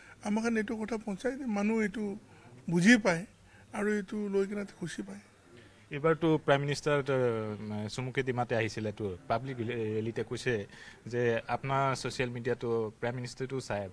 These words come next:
Speaker 2: খুব ভাল পায়, আপোনাকে ফ'ল' কৰে কৈছে।
Speaker 1: এইটোতো তাৰ লগা বৰাপণ আছে, আমাৰ লগা গুৰুজী আছে।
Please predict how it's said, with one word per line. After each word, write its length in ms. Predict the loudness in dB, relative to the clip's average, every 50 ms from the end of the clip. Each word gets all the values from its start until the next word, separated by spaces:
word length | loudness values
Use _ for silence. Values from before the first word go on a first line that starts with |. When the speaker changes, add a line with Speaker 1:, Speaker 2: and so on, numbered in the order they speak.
| -10 -8
Speaker 2:
খুব 120 | -8 -8 -6
ভাল 200 | -4 -4 -4 -2
পায়, 340 | 0 0 0 0 0 -2 -6 -12 -16 -20 -18
আপোনাকে 300 | -16 -12 -8 -6 -4 -4
ফ'ল' 280 | -4 -2 -2 -2 -2 -2
কৰে 160 | -2 -4 -6
কৈছে। 240 | -6 -8 -10 -12 -14 -18 -20 -20 -20 -20 -20 -20 -20 -20 -20 -20 -20 -20 -20 -20 -20 -20 -20 -20 -20 -20 -10 -4
Speaker 1:
এইটোতো 360 | -2 0 2 2 2 4 4 4
তাৰ 200 | 6 6 6 6
লগা 200 | 6 4 4 2
বৰাপণ 440 | 2 2 2 2 0 0 0 0
আছে, 220 | 0 0 0 -2 -6 -8 -10 -12 -18 -20 _ -20 -20 -20 -20 -20 -20 -20 -20 -12
আমাৰ 280 | -6 -2 2 2 4 4
লগা 200 | 4 2 0 0
গুৰুজী 380 | 0 2 2 4 4 4 4 4
আছে। 200 | 4 2 0 -6